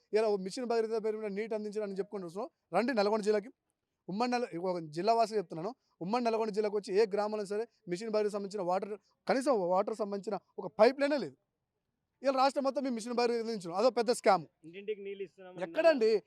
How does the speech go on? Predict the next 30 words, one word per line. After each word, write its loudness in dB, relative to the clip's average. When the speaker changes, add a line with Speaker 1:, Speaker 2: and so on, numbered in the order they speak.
Speaker 1:
నేను -2
ఒక -2
స్థానికుడిగా 0
చెప్తున్నాను, -2
నల్గొండ 0
జిల్లా 2
వాసిగా, 0
ఇదే 4
ఓ 2
యూనివర్సిటీలో -4
చదువుకుంటున్నాను. -4
రండి, -2
మా 2
గ్రామం 4
తాటికల్ 2
గ్రామం, 0
నకరికల్ -4
మండలం, -4
నల్గొండ 6
జిల్లా. -4
రండి 2
మా 2
గ్రామానికి, -2
ఎక్కడ 0
అసలు 0
కనీసం -2
ఒక -6
పైప్ 6
లైన్ 0
చూపించండి. -10